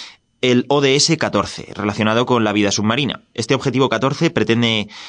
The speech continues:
conservar y utilizar sosteniblemente los océanos, los mares y, en definitiva, todos los recursos marinos.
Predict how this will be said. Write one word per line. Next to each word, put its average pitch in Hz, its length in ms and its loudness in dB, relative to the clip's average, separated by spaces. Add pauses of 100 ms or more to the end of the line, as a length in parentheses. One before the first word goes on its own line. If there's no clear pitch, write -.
(200)
conservar 123 640 0
y 104 240 0
utilizar 104 440 -2
sosteniblemente 113 720 0
los 104 160 0
océanos, 156 640 0
los 104 240 0
mares 143 340 0
y, 98 220 -2
en 101 60 -2
definitiva, 107 560 -2
todos 104 260 0
los 101 120 2
recursos 98 400 -4
marinos. 107 460 -4